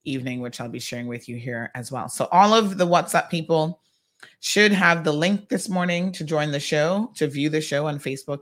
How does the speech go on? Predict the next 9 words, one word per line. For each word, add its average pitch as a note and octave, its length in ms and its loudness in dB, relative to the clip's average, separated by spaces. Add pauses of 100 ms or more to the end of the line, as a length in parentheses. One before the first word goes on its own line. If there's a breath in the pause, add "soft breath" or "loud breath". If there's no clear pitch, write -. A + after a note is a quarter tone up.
and C#3 180 -6
YouTube. D3+ 440 -4 (600 loud breath)
If - 160 -10
you C#3+ 140 -2
don't, D3+ 480 -2
um, C#3+ 300 -4
just C#3+ 240 -8
message C#3+ 400 -8
me C#3+ 380 -6